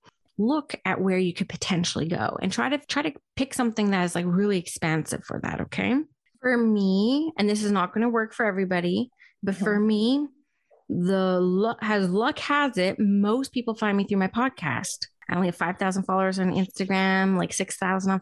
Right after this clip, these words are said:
Speaker 1: Facebook, but I get over twenty thousand downloads a month on my podcast. It's crazy. So podcasting, unbeknownst
Speaker 2: Yeah.
Speaker 1: to me, was the media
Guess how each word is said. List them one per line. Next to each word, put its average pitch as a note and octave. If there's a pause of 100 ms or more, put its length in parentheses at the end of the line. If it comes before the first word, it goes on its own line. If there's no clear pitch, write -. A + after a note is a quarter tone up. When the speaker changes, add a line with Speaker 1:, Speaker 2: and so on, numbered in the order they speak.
Speaker 1:
Facebook, F#3+ (280)
but E3
I A#3
get D#4
over A#3
twenty B3
thousand G#3
downloads G3
a F3
month F3
on E3
my E3
podcast. E3 (960)
It's G#3
crazy. C4+ (340)
So A3+
podcasting, C4+ (120)
unbeknownst A3
Speaker 2:
Yeah. G#3
Speaker 1:
to F#3+
me, G#3
was F#3+ (100)
the F#3+
media G3